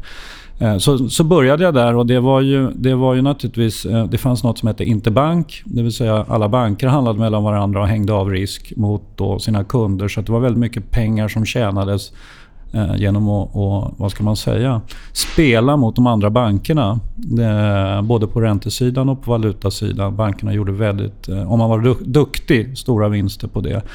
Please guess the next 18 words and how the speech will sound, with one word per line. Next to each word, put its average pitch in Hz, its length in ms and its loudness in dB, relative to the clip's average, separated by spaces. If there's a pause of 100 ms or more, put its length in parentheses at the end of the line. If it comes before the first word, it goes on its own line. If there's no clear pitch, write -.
(220)
Idag 117 440 2
är 104 100 2
det 107 60 0
ju 104 100 0
snarare 104 320 0
en 98 80 0
förmedling 110 640 0
rakt 98 300 -2
av 95 160 -2
och 98 240 -2
bankerna 101 540 -2
tar 104 200 -2
ju 104 120 0
inte - 240 -6
det 95 40 2
här 98 220 -2
egna 95 240 -2
böcker 107 520 -2